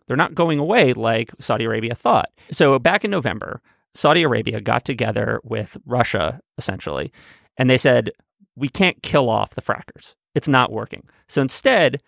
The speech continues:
we need to reduce our own production in order to drain off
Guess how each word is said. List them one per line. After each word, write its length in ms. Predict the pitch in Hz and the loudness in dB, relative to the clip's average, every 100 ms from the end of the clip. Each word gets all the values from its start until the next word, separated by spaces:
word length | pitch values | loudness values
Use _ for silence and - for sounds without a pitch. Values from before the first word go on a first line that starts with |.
| _ | _
we 300 | - 127 180 | -8 -2 0
need 300 | 196 147 131 | 0 0 0
to 460 | - - 120 113 110 | -4 -4 -2 -2 -4
reduce 640 | - 123 110 131 139 160 - | -6 -8 -6 -2 -2 -2 -6
our 340 | - 117 117 110 - | -2 0 0 -4 -4
own 240 | 123 123 | -4 -4
production 640 | 127 - - - - - - - | -4 -6 -6 -8 -10 -10 -12 0
in 80 | 135 | 2
order 180 | 131 123 | 4 2
to 400 | - 131 117 113 | 0 2 2 -2
drain 540 | 120 - 113 117 127 | -8 -8 -2 2 2
off 480 | 117 110 92 - - | 2 -2 -2 -6 -8